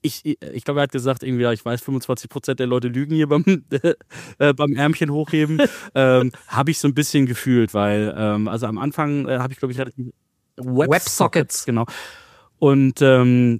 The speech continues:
Speaker 1: das ist schon brillant, wie er da einfach reinnörden kann, ne? Also, wo er halt einfach sagen kann, ja, guck mal hier, so ein Websocket, wenn du den, äh, den, den benutzt oder, äh, oder, oder Service Worker, um, ähm,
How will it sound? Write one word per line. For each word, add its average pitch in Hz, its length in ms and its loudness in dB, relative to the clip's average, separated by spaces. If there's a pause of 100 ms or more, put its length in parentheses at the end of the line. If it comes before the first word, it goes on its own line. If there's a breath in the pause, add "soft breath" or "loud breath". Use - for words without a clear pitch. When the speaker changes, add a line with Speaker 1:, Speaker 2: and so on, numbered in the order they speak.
Speaker 1:
das 127 180 -2
ist 143 100 -2
schon 120 540 4
brillant, 107 560 0
wie 98 140 -6
er 87 120 -8
da 87 140 -8
einfach - 300 -14
reinnörden 87 560 -8
kann, 80 280 -10
ne? 101 280 -2
Also, 90 280 -6
wo 98 120 0
er 92 80 2
halt 98 120 0
einfach 92 220 -2
sagen 95 300 -2
kann, 95 180 -2
ja, 120 280 -2
guck - 140 -12
mal 110 100 0
hier, 113 240 0
so 110 100 -2
ein 107 120 0
Websocket, 127 560 -4 (800)
wenn 110 160 2
du 110 80 4
den, 101 320 4
äh, 104 380 0
den, 104 260 2
den 98 200 2
benutzt 98 360 -2
oder, 95 380 0
äh, 104 160 2
oder, 107 160 0
oder 101 160 -2
Service 113 400 -4
Worker, 123 360 -4 (720 loud breath)
um, 135 640 4
ähm, 113 560 2